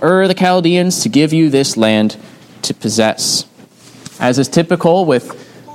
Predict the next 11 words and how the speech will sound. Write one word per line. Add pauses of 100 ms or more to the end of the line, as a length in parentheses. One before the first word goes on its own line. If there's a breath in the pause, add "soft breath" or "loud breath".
ancient
covenants
and
biblical
covenants, (460)
God
begins
by
laying
its
foundation